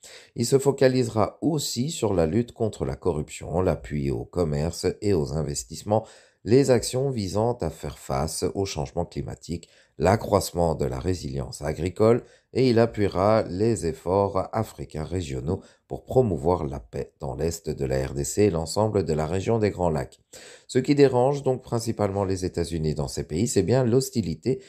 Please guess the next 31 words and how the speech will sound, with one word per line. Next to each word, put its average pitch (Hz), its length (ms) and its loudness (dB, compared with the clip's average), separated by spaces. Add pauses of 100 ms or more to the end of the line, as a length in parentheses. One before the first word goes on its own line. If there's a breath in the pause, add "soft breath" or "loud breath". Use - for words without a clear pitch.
(280 loud breath)
évidemment, 117 480 4
de 123 80 4
la 95 120 4
population 87 540 0
congolaise 87 460 0
contre 92 280 -6
la 71 120 0
monusco, 101 640 0
car 60 180 -8
l'onu 98 480 6 (300 soft breath)
est - 180 -2
une 156 180 6
porte 156 380 2
d'entrée 110 400 2
pour 113 180 2
les 104 120 4
pays 90 280 -2
occidentaux 82 540 0
dans 85 160 2
n'importe 101 640 2
quel 107 200 0
territoire 87 460 -6
d'Afrique. - 460 -10 (340 soft breath)
Si - 160 -10
la 69 140 -2
monusco 82 580 -4
quitte 127 320 -2
la 127 300 6
R 110 60 -2
D 104 120 -2
C, 110 300 -6